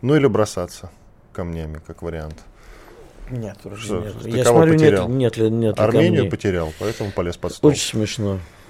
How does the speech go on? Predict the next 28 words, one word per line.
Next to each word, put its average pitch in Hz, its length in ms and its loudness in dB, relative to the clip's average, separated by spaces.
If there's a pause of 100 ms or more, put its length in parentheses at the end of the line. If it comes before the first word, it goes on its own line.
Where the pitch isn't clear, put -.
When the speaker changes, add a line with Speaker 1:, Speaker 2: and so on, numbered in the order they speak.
(240)
Speaker 2:
Очень - 280 -4
смешно. 82 300 -10 (320)
Speaker 1:
Нет, 101 340 -6
ну, 98 160 -2 (300)
как - 260 -2
есть, 151 420 2
извините. 107 460 0
Итак, 135 280 6
война 147 240 6
Speaker 2:
Вчера 143 120 10
Speaker 1:
длилась, 131 340 6
Speaker 2:
ты 127 100 6
таким 127 220 2
Speaker 1:
война. 127 360 6
Speaker 2:
гуманистом 104 420 4
был, 92 200 0
а 95 80 4
теперь, - 320 0
значит, 107 340 -2
Армению 95 520 -2
потерял. - 420 -12
Speaker 1:
Ну, 101 160 -4
ты 98 140 -2
Армению 90 380 0
поте-, - 320 -12 (760)
мы 104 160 2
Армению 95 360 4
потеряли? 104 540 -2